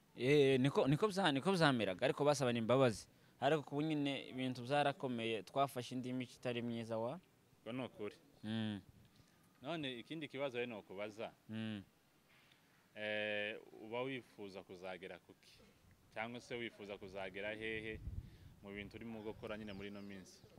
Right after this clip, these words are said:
Speaker 1: Mu nzozi zanje.
Speaker 2: Mm.
Speaker 1: Cyangwa se ibyo ntekereza.
Speaker 2: Yego.
Speaker 1: Ca mbere nza nsenga Imana,
Speaker 2: Mm.
Speaker 1: nza mbwira n'abantu benshi.
Speaker 2: Mm.
Speaker 1: Inzozi zanje, YouTube channel yanje, aho ngeze, ntabwo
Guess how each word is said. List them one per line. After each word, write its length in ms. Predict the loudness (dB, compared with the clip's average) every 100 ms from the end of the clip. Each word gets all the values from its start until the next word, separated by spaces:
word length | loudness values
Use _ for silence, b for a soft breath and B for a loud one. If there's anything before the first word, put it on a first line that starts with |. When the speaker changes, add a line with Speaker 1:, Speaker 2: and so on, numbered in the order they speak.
| -10
Speaker 1:
Mu 140 | -4 0
nzozi 280 | 2 2
zanje. 400 | 2 0 0 -2 -12 -16
Speaker 2:
Mm. 360 | -14 -12 -14 -16
Speaker 1:
Cyangwa 300 | -2 2 2
se 60 | 0
ibyo 140 | 0
ntekereza. 600 | 2 2 2 0 0 -4 -14 -16
Speaker 2:
Yego. 240 | -10 -8 -10 -20 _ _ _ _ _ _ -20 -20 -4 6
Speaker 1:
Ca 180 | 6 8
mbere 200 | 4 4
nza 120 | 2
nsenga 280 | 0 0 2
Imana, 420 | 2 2 0 -4 -8 -20 -20
Speaker 2:
Mm. 200 | -18 -14 -2
Speaker 1:
nza 120 | 0
mbwira 240 | 2 2
n'abantu 360 | 4 4 2 0
benshi. 360 | -2 -4 -8 -16 _
Speaker 2:
Mm. 300 | -18 -16 -12 -2
Speaker 1:
Inzozi 360 | 2 4 4
zanje, 540 | 4 4 4 2 -2 -8 -16 -20 _ _ -2
YouTube 320 | 0 2 2 2
channel 260 | 6 6
yanje, 360 | 6 4 -2 -10 0
aho 200 | 4 6
ngeze, 420 | 6 2 0 -4 -6 _ _ _ _ -2
ntabwo 300 | 0 2